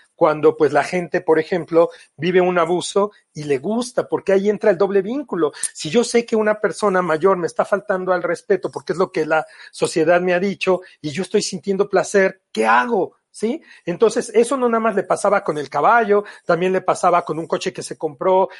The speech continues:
y venía, haz de cuenta, tallada la placa, le habían puesto otra placa, lo habían, este, renumerado, se dice en México, sí, le habían puesto otro número, lo localizaron los, los policías y le quitaron el coche, imagínate. Entonces, es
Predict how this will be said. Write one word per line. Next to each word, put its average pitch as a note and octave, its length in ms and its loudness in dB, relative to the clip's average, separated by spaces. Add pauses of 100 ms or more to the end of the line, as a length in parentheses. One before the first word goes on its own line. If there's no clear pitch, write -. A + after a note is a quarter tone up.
(140)
y E3 240 -8
venía, F3+ 460 0
haz E3+ 80 -4
de F#3 100 -6
cuenta, F#3 340 -2
tallada F3 380 2
la E3+ 160 2
placa, F#3 380 0
le F#3 100 2
habían E3+ 200 -2
puesto F3+ 300 -4
otra E3+ 260 -4
placa, F3+ 260 -2
lo E3 80 -2
habían, F3 260 -2 (320)
este, D3+ 680 0
renumerado, D#3 640 2
se F3 120 -8
dice F3+ 220 -8
en E3+ 80 -8
México, F3+ 500 -6 (180)
sí, A3+ 220 -6
le G3+ 80 2
habían F3+ 200 0
puesto G3+ 240 0
otro G#3 200 0
número, G#3 320 2
lo D#3+ 140 4
localizaron D#3 640 0
los, G3 260 -4 (320)
los C3+ 180 4
policías G#3 500 0
y E3+ 40 -10
le D3+ 120 -8
quitaron F#3 420 0
el D#3+ 140 -10
coche, G#3 360 -4
imagínate. D#3 760 -12 (280)
Entonces, G#3 560 -2 (220)
es - 280 -2